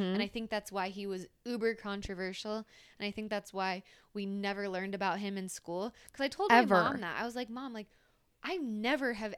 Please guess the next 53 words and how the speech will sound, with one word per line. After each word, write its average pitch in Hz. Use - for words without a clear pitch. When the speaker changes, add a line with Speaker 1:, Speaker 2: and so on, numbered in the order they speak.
Speaker 1:
ever 226
heard 226
about 196
Nikola 202
Tesla, 190
and 185
we 214
never 214
learned 185
about 180
him 196
Speaker 2:
No. 330
Speaker 1:
in 269
school 180
when 165
we 190
were 165
kids." 156
Speaker 2:
Mm-mm. 277
Speaker 1:
It 214
was 220
Thomas 226
Edison 208
Speaker 2:
Did 190
they? 196
Speaker 1:
and 320
the -
light 196
bulb. 147
I 339
don't 370
know. 247
I 254
don't 311
think 285
so. 151
Speaker 2:
Yeah, 277
I -
don't 262
think 302
Speaker 1:
But 247
Speaker 2:
so -
Speaker 1:
I 277
wonder 285
Speaker 2:
either. 208
Speaker 1:
if 208
kids 254
are 226
now, 214
because 196
I 220
think, 254
like, 214